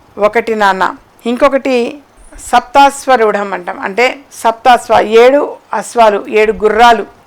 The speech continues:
మరి సూర్య భగవానుడు అనేసరికి మనందరికీ కూడా గుర్తొస్తుంది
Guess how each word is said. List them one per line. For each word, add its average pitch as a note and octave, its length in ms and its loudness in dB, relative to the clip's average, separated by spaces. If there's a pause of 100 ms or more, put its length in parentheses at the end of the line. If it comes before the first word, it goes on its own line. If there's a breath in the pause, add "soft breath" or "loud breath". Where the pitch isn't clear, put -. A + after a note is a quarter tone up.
(100)
మరి G3 100 -10
సూర్య C#4+ 340 -6
భగవానుడు A#3+ 540 0
అనేసరికి G#3+ 800 -2 (240)
మనందరికీ A3+ 560 0
కూడా B3 160 2
గుర్తొస్తుంది G3 800 -6